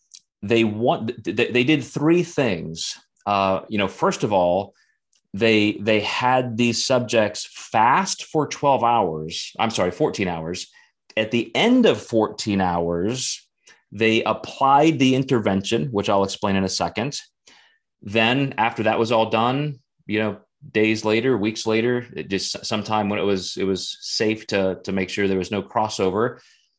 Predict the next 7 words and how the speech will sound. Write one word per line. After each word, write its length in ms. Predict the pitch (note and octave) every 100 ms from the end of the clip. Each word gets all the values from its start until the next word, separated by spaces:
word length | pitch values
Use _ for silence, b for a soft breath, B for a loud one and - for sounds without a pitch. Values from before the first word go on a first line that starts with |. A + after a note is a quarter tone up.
| B _
they 240 | A2+ A2+ A2
did 440 | A#2 B2 B2+ - G#2
a, 560 | A2+ A2+ A2+ A2+ A2+ - _
uh, 340 | E2+ G2+ G2+ - _ _ _ _ _ -
a 140 | G#2
one 520 | G#2 A2 B2+ E3+ F3 -
hour 760 | A2+ B2 B2 A#2+ A#2 A2+ A2+